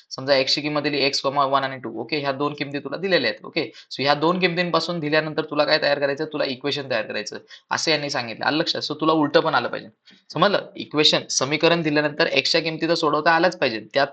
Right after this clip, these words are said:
काही विषय नाहीये, पण जेव्हा तुला उत्तरं दिली जातील तर तुला प्रश्न पण बनवता आला पाहिजे. म्हणजे थोडक्यात तुला व्हॅल्यूज दिल्या जातात, तुला एक्सच्या किमती दिल्यात, तुला मूळ दिले, तर तुला आता समीकरण सुद्धा, इक्वेशन सुद्धा बनवता आलं पाहिजे. मग त्यासाठी हे बघ हा फॉर्म्युला पाठ ठेवायचा मित्रा. ओके, मराठीसाठी सुद्धा प्रश्न इथे मी खाली दिलेला आहे.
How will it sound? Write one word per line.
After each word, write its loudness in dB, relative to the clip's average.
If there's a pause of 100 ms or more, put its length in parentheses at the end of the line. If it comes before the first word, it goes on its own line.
काही 4
विषय 4
नाहीये, -2 (320)
पण 2
जेव्हा 2
तुला 2 (320)
उत्तरं 6
दिली 4
जातील 2
तर -2
तुला 2
प्रश्न 0
पण -4
बनवता -2
आला 0
पाहिजे. -12
म्हणजे -6
थोडक्यात -2
तुला 6 (460)
व्हॅल्यूज 4
दिल्या 0
जातात, -6
तुला 0
एक्सच्या 0
किमती -2
दिल्यात, 4 (100)
तुला 4
मूळ 4
दिले, 6 (160)
तर -2
तुला 0
आता 4
समीकरण 0
सुद्धा, -4
इक्वेशन -6
सुद्धा -6
बनवता -6
आलं -6
पाहिजे. -14 (280)
मग -6
त्यासाठी 4
हे -4
बघ 0
हा 0
फॉर्म्युला 0
पाठ 0
ठेवायचा -6
मित्रा. -14 (360)
ओके, -4
मराठीसाठी 0
सुद्धा -2
प्रश्न -4
इथे -6
मी -8
खाली -4
दिलेला -6
आहे. -20